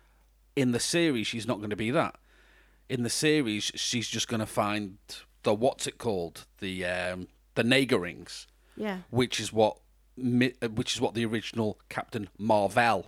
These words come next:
Speaker 1: used for, for a power source. So they're taking away from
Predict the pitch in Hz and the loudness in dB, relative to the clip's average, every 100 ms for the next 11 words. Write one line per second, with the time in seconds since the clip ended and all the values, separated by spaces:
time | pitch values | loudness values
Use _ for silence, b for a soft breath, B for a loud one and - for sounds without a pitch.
0 | - - _ 117 120 110 98 - - 98 | -14 -20 _ -2 2 2 0 -4 -6 -8
1 | - - 123 95 107 87 80 95 71 - | -10 -4 -2 0 0 -2 -2 -4 -6 -10
2 | B B B B - 127 107 101 - _ | B B B B -2 2 2 0 -4 _
3 | _ 131 - - 165 - 120 113 131 156 | _ 0 2 2 2 4 2 4 4 4
4 | 127 - - 110 98 95 92 | 2 -2 0 4 4 2 -2